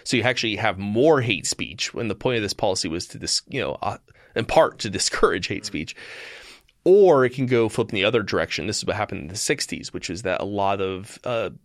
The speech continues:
radio stations and television broadcasters, they stopped airing anything,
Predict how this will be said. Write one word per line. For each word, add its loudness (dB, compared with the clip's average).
radio -2
stations -4
and -10
television -4
broadcasters, -4
they -2
stopped 0
airing 0
anything, -4